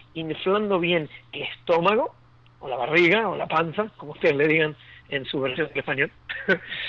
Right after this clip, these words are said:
eh, y vamos a inflar el estómago, después el pecho, y después soltar el aire. Entonces vamos a tomar una inhalación bien grande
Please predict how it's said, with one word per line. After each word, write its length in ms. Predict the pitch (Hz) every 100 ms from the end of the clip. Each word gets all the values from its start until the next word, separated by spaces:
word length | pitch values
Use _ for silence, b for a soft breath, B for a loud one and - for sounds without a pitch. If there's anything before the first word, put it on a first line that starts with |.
| B B
eh, 380 | 180 165 156 156 -
y 120 | 175
vamos 240 | 202 214
a 40 | 190
inflar 320 | 165 143 -
el 140 | 143 139
estómago, 520 | 127 233 285 302 - B B -
después 380 | 143 185 160 - -
el 280 | 139 127 117
pecho, 420 | 214 226 285 330 - b b -
y 80 |
después 260 | 139 - 165 - - -
soltar 460 | 143 135 131 131
el 120 | - -
aire. 200 | - - - -
Entonces 260 | - 151
vamos 160 | 151 151
a 60 |
tomar 160 | 143 151
una 100 | 160
inhalación 360 | 143 127 - 135
bien 140 | 131
grande 380 | 170 247 294